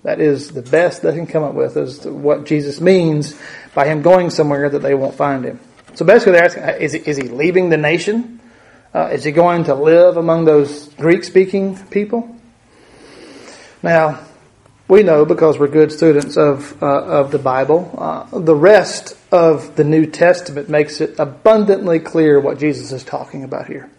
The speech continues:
doesn't it? What is, Jesus is speaking, what? Ultimately about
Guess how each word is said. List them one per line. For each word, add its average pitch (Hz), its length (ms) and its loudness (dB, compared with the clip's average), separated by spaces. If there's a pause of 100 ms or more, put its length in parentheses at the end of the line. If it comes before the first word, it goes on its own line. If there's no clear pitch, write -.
doesn't 139 280 -4
it? - 160 -20 (840)
What 180 180 4
is, 180 160 -2 (180)
Jesus 226 340 4
is 170 160 0
speaking, 139 540 2
what? 151 400 0
Ultimately 170 440 2
about 143 500 0